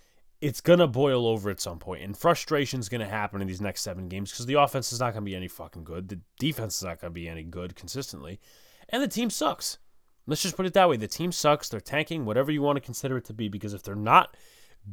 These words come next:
you know, if they're not tanking in your mind, then they're definitely the worst team in the N F L.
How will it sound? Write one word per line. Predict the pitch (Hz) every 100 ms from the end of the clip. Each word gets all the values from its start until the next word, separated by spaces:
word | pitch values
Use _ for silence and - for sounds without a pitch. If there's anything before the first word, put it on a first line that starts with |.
| 98 - -
you | 147
know, | 131
if | 120 -
they're | 135
not | 139 208
tanking | - 135 113 107
in | 98
your | 107 180
mind, | 123 82 85 90 _ - _
then | 104 170 202
they're | 131
definitely | 98 87 165 160 123
the | 98
worst | 90 90 -
team | 101
in | 92
the | 92
N | 92
F | 85 -
L. | 69 73